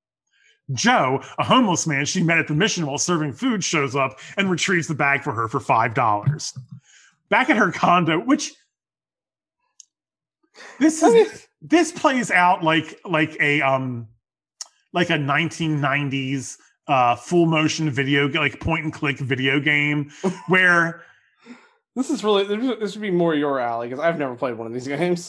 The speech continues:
Speaker 1: So there was a game called Phantasmagoria, A Puzzle of Flesh, where in the beginning,
Speaker 2: Oh.
Speaker 1: the main character's wallet is under a couch.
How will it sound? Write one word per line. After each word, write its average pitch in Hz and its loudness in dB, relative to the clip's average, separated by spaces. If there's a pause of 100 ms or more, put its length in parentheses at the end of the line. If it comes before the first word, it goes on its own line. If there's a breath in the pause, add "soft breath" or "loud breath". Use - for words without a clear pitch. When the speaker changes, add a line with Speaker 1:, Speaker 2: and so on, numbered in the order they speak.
Speaker 1:
So 202 0
there 202 0
was 190 -2
a 180 0
game 160 0
called 151 -2
Phantasmagoria, 135 0
A 127 -2
Puzzle 123 -2
of 117 -6
Flesh, 117 -4
where 147 0
in 156 0
the 170 0
beginning, 165 2
Speaker 2:
Oh. - -8
Speaker 1:
the 147 0
main 151 0
character's 143 -2 (300 loud breath)
wallet 143 4
is 139 -4
under 135 -2
a 110 -4
couch. - -4